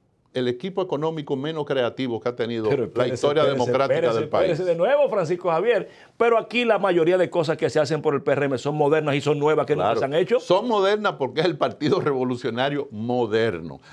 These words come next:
Speaker 1: Ahora, te voy a explicar por qué no hubo creatividad.
Speaker 2: ¿Por qué?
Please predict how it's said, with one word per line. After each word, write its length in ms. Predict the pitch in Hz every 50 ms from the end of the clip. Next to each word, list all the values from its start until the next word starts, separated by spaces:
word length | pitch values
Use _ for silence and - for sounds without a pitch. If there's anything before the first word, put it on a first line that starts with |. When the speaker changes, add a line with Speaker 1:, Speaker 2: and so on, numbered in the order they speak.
| 110 -
Speaker 1:
Ahora, 400 | - 131 156 160 147 123 - -
te 80 | - 135
voy 180 | 147 180 208
a 40 | 220
explicar 440 | 208 202 180 156 143 - 170 170 170
por 300 | - 156 131 117 - -
qué 340 | - 127 120 110 104 - - -
no 120 | 117 117
hubo 180 | 127 127 123 -
creatividad. 720 | - 120 117 110 104 - - 101 92 92 87 73 64 -
Speaker 2:
¿Por 220 | 156 165 160 -
qué? 280 | - 117 95 76 -